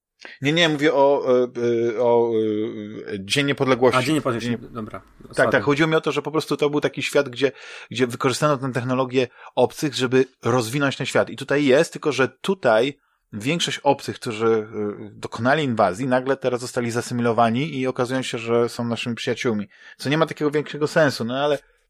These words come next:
Speaker 1: jakby to jest inna historia. Ja bym po prostu wykorzystał ten pomysł i przedstawił go w takim, e, mroczniejszy sposób.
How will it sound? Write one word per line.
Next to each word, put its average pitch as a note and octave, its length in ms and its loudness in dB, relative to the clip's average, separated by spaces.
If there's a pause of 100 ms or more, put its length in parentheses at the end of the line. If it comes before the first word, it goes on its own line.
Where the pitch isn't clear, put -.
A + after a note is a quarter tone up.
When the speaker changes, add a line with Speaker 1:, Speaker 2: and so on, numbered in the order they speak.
(600)
Speaker 1:
jakby D3+ 180 2
to - 80 4
jest F3 200 6
inna E3+ 260 4
historia. A#2+ 300 -2 (220)
Ja D#3 120 4
bym F3 100 -8
po - 40 -20
prostu D3+ 300 -4 (340)
wykorzystał C#3+ 600 4
ten B2+ 180 -4
pomysł D3+ 640 2 (160)
i C#3+ 140 -4
przedstawił D3+ 460 2
go C3+ 180 6
w - 60 -12
takim, C3+ 360 -4
e, A#2 280 0
mroczniejszy B2+ 500 -2
sposób. G#2 420 -4